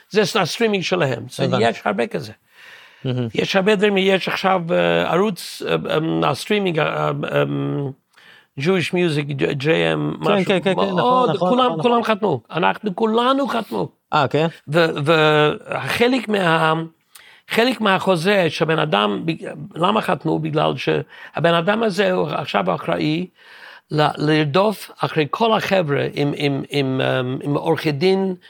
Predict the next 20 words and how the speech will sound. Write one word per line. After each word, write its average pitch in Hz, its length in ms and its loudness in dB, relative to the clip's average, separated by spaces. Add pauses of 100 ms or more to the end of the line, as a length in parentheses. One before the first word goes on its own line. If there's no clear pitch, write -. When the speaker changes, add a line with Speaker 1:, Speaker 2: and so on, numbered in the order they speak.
(560)
Speaker 1:
מי 175 120 0
שבגלל, 143 440 -2 (180)
אני, 170 380 2 (140)
לי 180 380 2
יש 214 180 2
הזכויות, 214 500 0
מה 180 180 2
אתה, 214 200 0 (160)
אתה 196 180 0
לא 208 340 2
יכול? 180 320 0 (420)
הוא 254 140 4
אומר, 240 280 4 (120)
"לי 170 160 0
יש, 240 300 2
לי 196 320 0
יש 220 240 2
הזכויות 190 520 0
ואתה 185 220 0
גנב." 226 360 0